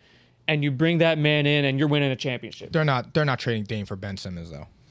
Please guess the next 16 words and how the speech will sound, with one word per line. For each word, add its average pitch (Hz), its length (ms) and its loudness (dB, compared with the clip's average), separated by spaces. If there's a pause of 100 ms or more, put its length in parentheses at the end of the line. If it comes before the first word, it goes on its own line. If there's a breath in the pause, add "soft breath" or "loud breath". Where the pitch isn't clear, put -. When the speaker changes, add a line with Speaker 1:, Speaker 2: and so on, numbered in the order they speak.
(120)
Speaker 1:
No, 170 220 2
it 165 60 4
would 190 160 2
be 208 100 2
a 190 60 0
package, 190 420 0
though. 117 120 -4
It 139 60 2
would 156 100 4
have 170 160 2
to 196 60 0
be 175 140 0
Simmons 196 640 0 (440 soft breath)
plus 180 280 0
a, 143 200 -2
a, 143 200 0